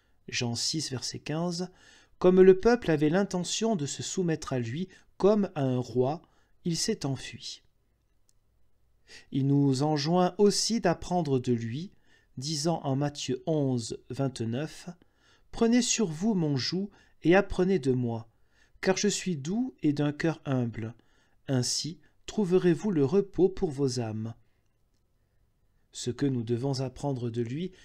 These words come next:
est cependant un clair commandement de Christ. Portant son joug,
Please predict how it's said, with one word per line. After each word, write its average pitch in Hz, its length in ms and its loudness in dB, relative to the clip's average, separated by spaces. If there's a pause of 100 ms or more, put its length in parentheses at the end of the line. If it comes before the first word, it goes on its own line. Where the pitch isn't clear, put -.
(220)
est 170 80 4
cependant 196 880 -2
un 151 160 0
clair 208 420 -2
commandement 147 640 0
de 127 120 0
Christ. - 540 -10 (560)
Portant 156 380 -2
son 123 260 -4
joug, 180 320 -6